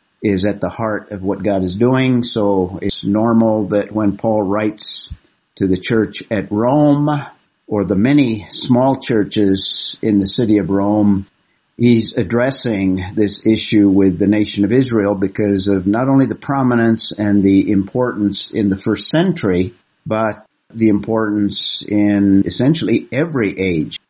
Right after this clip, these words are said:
Even though Israel is set aside now, God will in fact, uh, deal with them even after the church age. And if you know eschatology, the church age will end with the rapture, and then God will return,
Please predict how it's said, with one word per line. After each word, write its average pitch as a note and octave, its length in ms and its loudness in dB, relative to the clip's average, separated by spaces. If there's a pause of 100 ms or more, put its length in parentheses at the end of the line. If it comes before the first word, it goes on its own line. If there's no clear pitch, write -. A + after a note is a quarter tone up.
(240)
Even A2+ 260 6
though G#2+ 280 2
Israel A2 460 2
is G2+ 140 -4
set G#2+ 140 0
aside F#2+ 460 -2
now, A2 500 -2 (360)
God G#2+ 540 -2 (140)
will G#2+ 220 2
in F#2+ 160 2
fact, G#2+ 580 -6 (260)
uh, F#3 160 0
deal A2+ 320 4
with G#2 180 2
them G2+ 500 2 (160)
even A2+ 480 0
after G#2+ 640 -4 (100)
the G2 80 -2
church - 500 -2
age. G2+ 760 0
And G2 100 -2
if G2 60 -6
you G#2 80 4
know A#2 380 2
eschatology, G2+ 960 -2
the F#2+ 100 2
church G#2 460 -2
age G2+ 340 2
will F#2+ 380 0
end A#2 640 0
with G#2 260 0
the F#2+ 100 0
rapture, G2 800 -2
and G2 240 -2
then G2 220 2
God G2 360 -2
will F#2 480 0
return, F#2+ 800 0